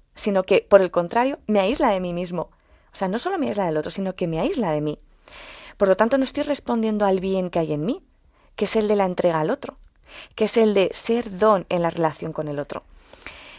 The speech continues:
¿Y por qué pasa esto? ¿No? De, de, de, preguntaba bastante Con-, Conchita, dice, entonces, ¿qué, qué hay que hacer con la tristeza? ¿No? Si no hay que eliminarla.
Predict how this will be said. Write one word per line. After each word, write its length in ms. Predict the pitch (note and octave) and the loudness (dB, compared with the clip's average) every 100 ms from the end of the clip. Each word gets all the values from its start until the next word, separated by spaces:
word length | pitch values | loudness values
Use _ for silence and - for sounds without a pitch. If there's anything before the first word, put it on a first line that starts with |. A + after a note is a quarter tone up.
| - _ | -20 _
¿Y 120 | - A3+ | -4 2
por 200 | G#3 - | 2 2
qué 120 | D4 | 0
pasa 400 | D#4+ D4+ A3+ E3+ | 0 -2 -4 -4
esto? 380 | - - - - _ _ - | -6 -10 -16 -16 _ _ -6
¿No? 180 | - - | -6 -4
De, 160 | - - | -6 -6
de, 220 | - - | -4 -6
de, 140 | - - | -6 -8
preguntaba 380 | F#3 F3 F3+ E3+ | -4 0 2 2
bastante 300 | E3+ D#3+ - | 0 -6 -6
Con-, 200 | D#3 - - | -6 -8 -8
Conchita, 380 | F3 D#3 E3 D3+ | -6 -4 0 0
dice, 180 | D#3 D#3+ | 0 -2
entonces, 240 | E3+ C4+ | 0 -2
¿qué, 200 | - - | -2 -4
qué 280 | - - - | -4 -8 -2
hay 40 | G#3+ | 0
que 80 | |
hacer 180 | C4+ G3+ | 2 0
con 140 | E3 D3+ | 0 0
la 100 | D3+ | -2
tristeza? 440 | D3+ - C#3+ - - | -6 -6 -12 -12 -12
¿No? 80 | - | -8
Si 100 | G#3+ | -4
no 60 | |
hay 60 | E3+ | 0
que 100 | G#3 | 2
eliminarla. 520 | G3+ F#3 F#3 A#3 F4+ | 2 2 0 0 -2